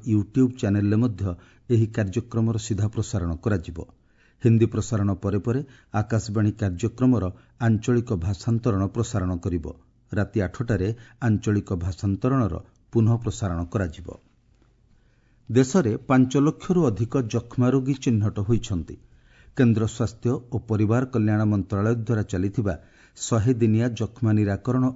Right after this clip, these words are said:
ଅଭିଯାନରୁ ଏହା ଜଣାପଡ଼ିଛି। ଦେଶର ଚାରିଶହ ପଞ୍ଚାବନଟି ଜିଲ୍ଲାରେ ଏହି ଅଭିଯାନ ଅଧୀନରେ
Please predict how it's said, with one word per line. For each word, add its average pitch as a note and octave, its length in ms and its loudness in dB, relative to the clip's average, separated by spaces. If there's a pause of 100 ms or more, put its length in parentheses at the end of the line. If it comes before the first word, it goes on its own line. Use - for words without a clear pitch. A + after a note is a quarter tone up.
ଅଭିଯାନରୁ G2+ 560 0 (320)
ଏହା G#2 180 0
ଜଣାପଡ଼ିଛି। F2 640 -4 (640)
ଦେଶର A#2 360 2
ଚାରିଶହ A2 480 -2
ପଞ୍ଚାବନଟି G#2 640 0
ଜିଲ୍ଲାରେ A#2 420 0 (200)
ଏହି G2+ 200 0 (140)
ଅଭିଯାନ G2 420 -2 (120)
ଅଧୀନରେ G#2 440 0